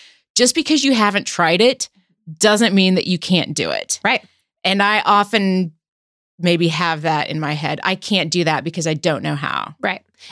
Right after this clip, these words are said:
Speaker 2: And she kept saying, "No one's ever died."
Speaker 1: Right.
Speaker 2: That was, like, the theme for her day.
Speaker 1: <laughs>
Speaker 2: "No one has ever died. You'll be fine." Like, <laughs>
Speaker 1: Yeah.
Speaker 2: And then, but a lot of people said that, you know, that they were trying stuff because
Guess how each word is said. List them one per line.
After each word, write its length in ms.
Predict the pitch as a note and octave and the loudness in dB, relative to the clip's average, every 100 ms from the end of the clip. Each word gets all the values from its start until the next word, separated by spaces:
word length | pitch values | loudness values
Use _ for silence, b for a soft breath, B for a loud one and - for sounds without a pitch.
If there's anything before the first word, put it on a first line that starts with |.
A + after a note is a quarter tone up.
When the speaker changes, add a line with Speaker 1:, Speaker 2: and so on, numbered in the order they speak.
| - | -2
Speaker 2:
And 80 | A#3 | 0
she 80 | A#3+ | 2
kept 140 | A3 | 0
saying, 200 | A3+ F3+ | 2 2
"No 100 | E3+ | 4
one's 160 | F#3+ G#3+ | 2 2
ever 160 | G#3+ G#3 | 0 -2
died." 380 | D#3+ D#3 - - - | -4 -6 -10 -8 0
Speaker 1:
Right. 360 | A3 A#3+ - - - | 4 2 0 -10 0
Speaker 2:
That 140 | C#4+ | 2
was, 100 | C4+ | 4
like, 140 | C4+ C4+ | 4 4
the 180 | A#3+ F#4+ | 2 2
theme 280 | - C4+ D#4+ | 2 2 4
for 160 | D4+ | 4
her 160 | C4 E4+ | 4 2
day. 180 | G#3 F#3 | 2 2
Speaker 1:
<laughs> 40 | |
Speaker 2:
"No 180 | F3+ F#3 | 2 4
one 160 | A3 | 2
has 220 | A#3+ B3 G3 | 2 0 0
ever 300 | E3+ F3+ F#3+ | -4 0 0
died. 340 | F3+ F3+ F3+ | 0 0 0
You'll 120 | F3+ F3+ | 2 2
be 140 | F3+ | 2
fine." 420 | - F3 - - | 0 -2 -2 -2
Like, 180 | B3+ C4+ | 0 2
<laughs> 0 | |
Speaker 1:
Yeah. 920 | D4 E4+ G#4+ G4+ F#4 - F4 A#3 - A3 | 4 4 4 4 2 4 4 2 0 0
Speaker 2:
And 160 | C4+ | 0
then, 140 | F4 F#4 - A#3+ | 2 0 -4 0
but 200 | D#4 - | 2 2
a 40 | |
lot 220 | C#4 C4+ | 2 2
of 60 | E4+ | 2
people 240 | F4 D#4 | 2 2
said 240 | - C#4 A#3+ | 2 2 4
that, 180 | B3 - | 0 2
you 100 | A3 | 0
know, 120 | G3 | 0
that 140 | A#3 | 0
they 120 | B3 B3+ | 2 2
were 180 | A3+ | 2
trying 340 | C#4+ C4+ D4+ C#4+ | 0 0 -2 -2
stuff 200 | G#3+ G3 | -4 -4
because 380 | G3+ F#3+ F#3 | -2 -2 -2